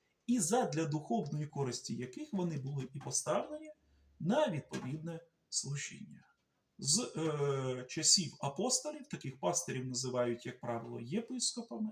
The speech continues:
або пресвітерами. Зараз в православній церкві служіння єпископа і пресвітера, е, сприймається як два різних служіння, хоча, е, історично, е,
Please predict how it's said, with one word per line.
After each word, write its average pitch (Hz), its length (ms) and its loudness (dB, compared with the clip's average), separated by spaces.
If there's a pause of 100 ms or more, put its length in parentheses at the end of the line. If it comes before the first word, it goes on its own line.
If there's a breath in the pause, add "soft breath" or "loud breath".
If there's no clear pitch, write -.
або - 500 -6 (280)
пресвітерами. - 680 -4 (560 soft breath)
Зараз 208 400 4
в - 40 -2
православній 160 580 2
церкві 170 360 2
служіння 143 500 0
єпископа 135 760 -2
і 170 60 -2
пресвітера, 143 880 -2 (400 soft breath)
е, 120 280 -2
сприймається 139 640 4
як 123 160 0
два 113 200 -4
різних 127 360 0
служіння, 302 600 -2 (360)
хоча, 202 400 4
е, 135 600 0
історично, 160 920 0
е, - 20 -8